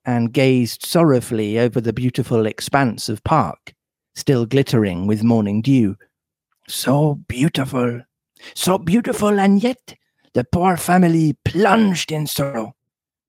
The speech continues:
prostrated with grief. Huh. He looked at me keenly as he spoke, and I was aware that I reddened under his prolonged gaze. Was the family prostrated by grief?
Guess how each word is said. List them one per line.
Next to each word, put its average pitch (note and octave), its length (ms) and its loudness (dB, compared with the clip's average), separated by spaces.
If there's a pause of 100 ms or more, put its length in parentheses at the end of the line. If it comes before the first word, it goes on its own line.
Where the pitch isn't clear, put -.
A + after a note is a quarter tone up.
(240)
prostrated C#3+ 1000 -4
with C3+ 220 0
grief. D3 560 -2 (140)
Huh. B2+ 440 0 (1300)
He D#3+ 120 4
looked F3+ 260 0
at C#3 100 0
me A#2 180 0
keenly A2+ 640 0
as G#2+ 120 -6
he B2 80 -2
spoke, - 440 -2 (480)
and C3+ 140 0
I C3+ 100 2
was C3+ 180 0
aware C3+ 340 2
that B2 180 -2
I B2+ 140 2
reddened B2 760 0
under A2+ 300 -2
his B2 260 -4
prolonged A#2+ 760 -2
gaze. A2 560 -4 (1200)
Was C#3 200 0
the D#3+ 100 0
family E3+ 520 0 (100)
prostrated E3 800 -4
by C#3+ 160 0
grief? D#3 500 -4